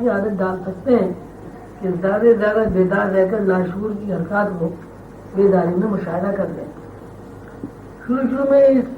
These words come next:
عادت کی خلاف ورزی کرنا طبیعت کے لیے بار بنتا ہے، لیکن اگر آدمی اس کوشش کو جاری رکھے، یعنی بیدار رہے، نیند کو قریب نہ آنے دے، تو دو دن اور دو رات گزرنے کے بعد طبیعت میں ایک ایسا ٹھہراؤ پیدا ہو جاتا ہے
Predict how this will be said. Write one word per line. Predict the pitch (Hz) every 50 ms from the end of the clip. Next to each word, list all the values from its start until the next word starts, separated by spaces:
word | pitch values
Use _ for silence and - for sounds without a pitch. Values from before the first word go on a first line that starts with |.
| -
عادت | - 220 220 220 247 240 240
کی | 247 240
خلاف | 208 208 214 214 208 208
ورزی | 202 202 202 220 233
کرنا | 214 226 196 196 196 196 190 180
طبیعت | - 190 196 214 220 - - -
کے | 196
لیے | 190 190 185
بار | 180 - 175 196 220
بنتا | 233 233 208 - - 175 165
ہے، | 165 185 180 - - - - - - - - - - - - - -
لیکن | 190 190 214 233 226 226
اگر | 226 226 226 226 233
آدمی | 214 202 202 208 226 240 226
اس | 190 180 175 - - - - - - - - - 208 180 -
کوشش | - 208 202 185 185 233 220 -
کو | 226 208
جاری | 180 175 170 185 214 240 226
رکھے، | 208 - - - 156 165 185 - - - - - - - - - - 180
یعنی | 185 202 220 220 196
بیدار | 180 185 185 185 185 190 208 233
رہے، | 220 226 220 208 214 233 240 - - - - - - - - - - - - -
نیند | - 175 175 190 214 226 214 196
کو | 196
قریب | 190 202 214 208 202 208 226
نہ | 226 226
آنے | 233 226 220 220 233
دے، | 214 214 240 240 247 240 - - - - - - - - - - -
تو | 220 196 170 170
دو | 180 196 233 240
دن | 202 202 196 202 202 - - - -
اور | - 202 180 170 175
دو | 220 240 240 226
رات | 220 208 202 202 190
گزرنے | 190 190 190 180 180 170 170
کے | 175 165
بعد | 170 185 190 180 - - - - - - - - - - - - -
طبیعت | 202 196 202 226 233 233 240
میں | 247 240
ایک | 240 233 240
ایسا | 226 196 185 226
ٹھہراؤ | 226 - - 175 175 185 214 247 240 240
پیدا | 240 220 214 208 196
ہو | 185 180
جاتا | 180 175 170 - - -
ہے | 185 -